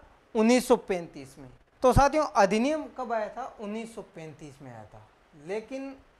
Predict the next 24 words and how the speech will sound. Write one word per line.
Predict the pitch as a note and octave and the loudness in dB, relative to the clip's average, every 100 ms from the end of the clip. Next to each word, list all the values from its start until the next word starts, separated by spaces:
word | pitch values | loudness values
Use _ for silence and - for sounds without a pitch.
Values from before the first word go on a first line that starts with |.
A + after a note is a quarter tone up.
| _ _ _ - | _ _ _ 0
अधिनियम | F3+ F#3 A#3 D4+ C#4 | 0 4 6 6 6
आते | A3+ A#3 C#4 | 4 4 0
ही | B3 D4+ B3+ | -2 -4 -4
म्यांमार | A#3+ A3+ A#3+ B3 | -2 0 0 2
अलग | A3+ G#3 G3 | 2 0 -4
नहीं | F#3+ F3 | -6 -8
हुआ | D#3+ D#3 D#3 - _ - | -6 -6 -8 -12 _ -16
और | G3+ G#3+ G#3+ - _ _ A3 | -10 -8 -10 -14 _ _ -16
इनको | G#3 G#3 A3+ | -14 -12 -10
लग | G3+ F3 E3 | -10 -12 -10
गया | F#3+ G3+ | -12 -10
दो | E3+ F#3+ | -12 -14
साल | - F3 | -12 -14
का | D#3+ E3 | -14 -18
समय, | D#3 D#3 F#3 G#3 E3+ | -20 -20 -18 -16 -16
यानी | E3 F#3 G#3+ _ - | -16 -18 -20 _ -18
उन्नीस | G#3 B3+ C#4 B3 | -12 -12 -12 -14
सौ | G#3+ | -16
सैंतीस | G3 F3+ E3+ C4 A3+ | -16 -18 -16 -18 -16
में | G3+ D#3 | -18 -16
जाकर | D#3 D#3 A3+ B3 - - - - _ E3+ | -16 -12 -10 -10 -12 -20 -20 -20 _ 0
जो | F3+ | 0
भारत | D3 D3+ G3+ C4+ | 2 2 4 4
से | - A3 A3 | 2 -6 -6